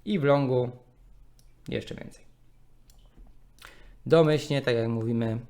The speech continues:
robimy sobie inty. I spróbujmy sobie teraz zobaczyć to w akcji, czyli robimy sobie inta liczba równa się cztery.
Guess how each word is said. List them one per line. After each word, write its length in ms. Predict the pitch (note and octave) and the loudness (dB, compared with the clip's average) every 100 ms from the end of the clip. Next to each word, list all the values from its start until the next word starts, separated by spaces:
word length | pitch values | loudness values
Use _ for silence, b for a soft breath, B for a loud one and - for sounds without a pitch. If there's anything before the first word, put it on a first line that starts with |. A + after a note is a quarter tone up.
| - - | -18 -6
robimy 400 | B2+ A2 A2 G#2 | -4 -2 -4 -4
sobie 220 | A#2 B2 | -8 -10
inty. 360 | - A2 - - - - - b b b b b b b - - - - - - - - - | -10 -12 -12 -18 -20 -20 -20 b b b b b b b -20 -20 -20 -20 -20 -20 -20 -20 -10
I 300 | G#3 F#3+ G3 F3 b b b b b b - - - - - | -2 0 0 -2 b b b b b b -16 -18 -20 -20 -20
spróbujmy 460 | - - C#3 C3+ B2+ | -10 -4 0 0 -2
sobie 240 | A#2 A#2+ | -4 -6
teraz 420 | B2 A2+ A2+ - | -4 -4 -6 -8
zobaczyć 680 | - B2 A2 A2+ A2+ A2 - _ - | -10 -4 -4 -4 -8 -12 -18 _ -16
to 80 | A2 | -8
w 80 | |
akcji, 320 | G#2+ - B2+ B2 - - | -8 -8 -10 -10 -12 -20
czyli 400 | C3 A2+ A2+ A#2 | -12 -8 -6 -6
robimy 300 | B2+ A#2+ A#2+ | -6 -4 -6
sobie 240 | A2+ A#2 | -6 -8
inta 520 | B2 C#3+ A#2 A#2 G#2+ G#2+ - _ - b b b | -8 -6 -6 -4 -6 -8 -18 _ -20 b b b
liczba 340 | C3+ C3 A#2 A2 | -6 -6 -4 -6
równa 220 | A2 G#2+ | -6 -10
się 140 | - | -10
cztery. 400 | - - D#3+ D#3 | -10 -4 -2 -2